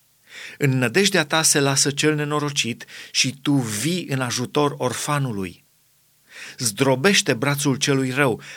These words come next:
pedepsește-i fără de legile, ca să piară din ochii tăi. Domnul este împărat în veci de veci.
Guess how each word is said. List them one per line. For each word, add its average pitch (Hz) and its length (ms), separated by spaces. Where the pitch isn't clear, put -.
pedepsește-i 143 680
fără 143 220
de 139 120
legile, 123 420
ca 127 140
să 160 200
piară 165 500
din 117 180
ochii 139 240
tăi. 123 360
Domnul 120 560
este 123 400
împărat 123 580
în 101 220
veci 104 460
de 139 160
veci. - 500